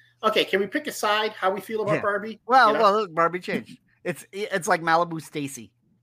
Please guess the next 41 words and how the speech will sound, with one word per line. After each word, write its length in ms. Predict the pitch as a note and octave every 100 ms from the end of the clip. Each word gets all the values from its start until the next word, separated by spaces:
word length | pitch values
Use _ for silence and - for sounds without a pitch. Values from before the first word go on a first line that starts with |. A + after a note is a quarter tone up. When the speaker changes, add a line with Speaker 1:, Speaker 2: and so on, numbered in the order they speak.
| _
Speaker 2:
but 140 | A#2
she 100 | -
has 160 | D4+ -
a 160 | E3 D#3
new 120 | E3
hat. 260 | E3 - -
Speaker 1:
<laughs> 40 | - - - - - - - - - - -
Speaker 2:
You 60 |
know, 100 | A#3+
and 160 | A3 G#3+
that's, 300 | A3+ A#3+ A3+ F#3
that's 240 | A3 A3+
an 120 | F#3+ -
early 300 | F3+ G3 F#3+
nineties 420 | E3+ E3+ E3 D#3
Simpsons 600 | G3+ G#3+ - D3 C3 A#2+ D3
that 220 | C#3 C#3
was 140 | C#3
making 360 | C3+ C3 C3 B2
that 180 | A#2 -
point. 280 | B2+ A#2 - _ _ -
Speaker 1:
Yep, 320 | B2+ - -
yep. 280 | A#2 A#2 - D#3+
Speaker 2:
And 100 | F3+
you're 100 | A3+
right. 200 | A3+ D#3
I 40 |
remember 260 | F#3+ A3+ G#3
they 120 | E3+
tried 200 | - E3+
to 80 | D#3
change 400 | - E3+ D3+ D#3 _ C#3+ _
Barbie's, 520 | D3 D3 C#3+ C3+ B2 D3+
uh, 400 | C3 C3 C3+ - _ _ _ _ _ _ -
body 500 | B2+ B2+ C#3 D#3 E3
to 160 | -
be, 480 | C3+ C3+ C3 B2+ B2+ _
you 220 | A2+ C#3
know, 120 | C3
a 60 | B2
realistic 840 | A#2 C3 B2+ B2+ - C#3+ C3+ -